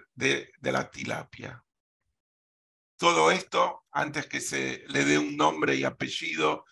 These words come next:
en el dos mil catorce es al virus, donde fue identificado. El tir es un virus A R N A de simple cadena, de sentido negativo,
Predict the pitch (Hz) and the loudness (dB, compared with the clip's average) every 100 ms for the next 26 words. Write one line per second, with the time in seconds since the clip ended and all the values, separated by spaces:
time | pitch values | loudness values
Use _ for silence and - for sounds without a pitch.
0 | _ - 131 - 64 - - 78 - 69 | _ -12 -6 -4 -2 -2 -2 -4 0 -2
1 | - 170 147 160 143 143 131 123 123 110 | 0 -2 -2 -6 -4 -4 -4 -8 -10 -10
2 | 110 - - _ - 67 67 - - 143 | -12 -16 -20 _ -4 -2 -2 -4 -2 -2
3 | 135 131 117 - 139 - - 101 127 113 | -2 -8 -10 -12 -12 -8 -6 -6 -8 -16
4 | _ _ _ _ _ _ _ _ _ _ | _ _ _ _ _ _ _ _ _ _
5 | _ _ _ _ - - _ _ _ - | _ _ _ _ -20 -20 _ _ _ -4
6 | - - - 220 - 208 240 _ - - | -2 -2 2 2 2 -2 -14 _ -10 -4
7 | - 151 147 139 131 143 - - - _ | -4 -4 -2 0 2 2 0 -4 -6 _
8 | _ _ - 156 82 151 143 147 147 143 | _ _ 2 6 6 6 4 4 2 4
9 | 143 170 196 - 139 113 - 156 156 135 | 4 4 2 -6 -8 -4 -4 -4 -2 -2
10 | - 131 135 160 165 170 170 - - _ | 2 2 4 4 4 0 -2 -12 -20 _
11 | - 123 - 139 131 175 175 165 151 131 | -6 -2 0 0 0 0 4 4 2 0
12 | 127 - 170 180 190 196 190 | -2 -4 -6 -2 0 0 -4